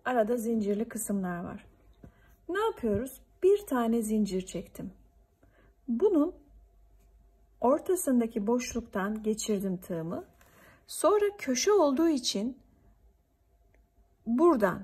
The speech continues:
buradaki köşeden tığımı geçiriyorum. Eğer karşılıklı iki motifi birleştirseydik bunun ortasına gelip şuradaki boşluğun ortasına bir sık iğne yapıp karşılıklı bitirip ipimi koparırdım.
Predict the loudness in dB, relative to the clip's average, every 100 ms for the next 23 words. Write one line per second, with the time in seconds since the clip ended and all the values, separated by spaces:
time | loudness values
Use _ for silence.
0 | -8 -4 2 2 2 -4 -2 0 0 0
1 | -2 -2 0 0 2 0 -2 -4 -4 -6
2 | -12 -20 -20 _ 2 2 2 -2 -4 -2
3 | -2 -2 0 0 0 0 0 0 -4 -2
4 | 0 2 0 -2 -6 -4 -2 -2 -4 -10
5 | -16 -20 -18 -8 2 2 2 0 -2 0
6 | 2 2 -2 0 0 0 0 -2 -6 -14
7 | -18 -10 -6 -2 -2 -4 -10 -10 _ -12
8 | -12 -20 -2 0 0 -2 -6 -6 -2 -2
9 | -2 -4 -6 -2 -4 -4 -2 0 0 -2
10 | -8 -4 -2 -2 -4 -6 -8 -6 -4 -2
11 | -2 2 2 2 0 -2 -2 -6 -12 -8
12 | -4 -4 -2 -2 2 0 0 -6 -14